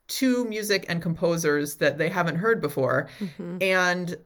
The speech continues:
Speaker 1: that's just an important value for me, but it also makes performing more comfortable because it's not about me, especially if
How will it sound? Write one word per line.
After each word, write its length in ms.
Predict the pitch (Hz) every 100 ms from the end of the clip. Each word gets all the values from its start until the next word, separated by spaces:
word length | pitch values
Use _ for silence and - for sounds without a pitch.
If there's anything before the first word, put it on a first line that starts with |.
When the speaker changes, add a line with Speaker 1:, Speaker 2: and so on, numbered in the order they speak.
| _
Speaker 1:
that's 240 | 170 190 -
just 220 | 196 185
an 60 |
important 400 | 165 - 123 139
value 440 | 135 147 208 180 156
for 160 | 156
me, 180 | 147 143
but 120 | 147
it 100 | 165 -
also 300 | 196 277 262
makes 260 | 226 190 -
performing 840 | - 185 - 180 175 170 160 165 156
more 380 | 160 165 147
comfortable 840 | - - 208 170 139 101 - 165 -
because 240 | 190 180
it's 160 | 151 -
not 180 | 190 226
about 320 | 226 175 131
me, 340 | 143 165 151 -
especially 960 | 202 - - - 262 254 254 233 202
if 120 | 180